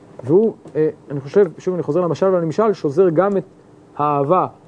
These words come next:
במשל, שיש, היא כוח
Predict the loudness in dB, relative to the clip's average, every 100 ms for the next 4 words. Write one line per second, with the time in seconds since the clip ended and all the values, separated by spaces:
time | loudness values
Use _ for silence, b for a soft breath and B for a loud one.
0 | -4 -2 -2 2 2 2 -6 -16 _ -20
1 | -20 -20 -20 -20 -20 -20 -20 -20 -20 -20
2 | -20 -20 -20 -20 -20 -20 -20 -16 -4 -4
3 | -4 -12 0 2 2 -4